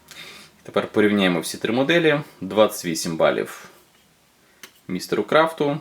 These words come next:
тридцять два I C M і тридцять п'ять Трумпетеру. Е, Трумпетер, звичайно, або I B G вийшов, напевно, найцікавішим. Попередні моделі йому програють по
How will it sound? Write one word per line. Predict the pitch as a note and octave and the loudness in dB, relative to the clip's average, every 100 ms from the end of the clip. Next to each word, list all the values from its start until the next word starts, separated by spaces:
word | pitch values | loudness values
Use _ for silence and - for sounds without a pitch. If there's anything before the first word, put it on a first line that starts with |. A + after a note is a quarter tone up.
| - | -6
тридцять | - F#2+ - F2 | -2 -2 -2 -2
два | F2+ D#2+ - | 2 2 2
I | - | -4
C | F2 - C#3 E3+ | -4 -4 -2 0
M | D3+ - | -2 -6
і | - | -6
тридцять | C3+ - G2 E2 D#2 | -6 -6 -6 -6 -2
п'ять | F2+ E2+ - - _ | 0 0 -2 -18 _
Трумпетеру. | - F2+ D#2 - - - - - - _ _ _ - - - _ _ _ _ _ - | -12 -12 -10 -8 -8 -10 -14 -16 -20 _ _ _ -20 -20 -20 _ _ _ _ _ -20
Е, | A2+ F#2 - - | -14 -10 -10 -8
Трумпетер, | B2+ A#2+ G2+ - - - | -6 2 2 2 -6 -10
звичайно, | G2+ G2 F#2 D#2 C2+ - - _ _ - _ | -8 -2 0 0 -4 -10 -14 _ _ -20 _
або | - E2+ - - | -12 -10 -10 -10
I | F2 E2+ | -10 -8
B | |
G | E2+ - B1 | -10 -8 -8
вийшов, | F2+ F#2 F2+ - - - _ | -8 -8 -10 -10 -12 -14 _
напевно, | - - D#2 F#2 | -8 -4 -2 0
найцікавішим. | A#2 B2 C#3 C#3 C3 C3+ - C#3+ D3+ - _ - _ _ _ _ _ _ _ _ _ _ - - - | 0 0 0 0 0 0 -2 -4 -6 -12 _ -20 _ _ _ _ _ _ _ _ _ _ -12 -12 -12
Попередні | - - A2 F#2+ | -10 2 2 4
моделі | F2+ F2 E2+ E2+ | 0 2 2 2
йому | E2 E2 B1 - - _ - | -2 -4 -6 -10 -20 _ -4
програють | F2+ F#2+ F2 D2+ D2 _ | -4 -2 -4 -4 -8 _
по | - - | -10 -10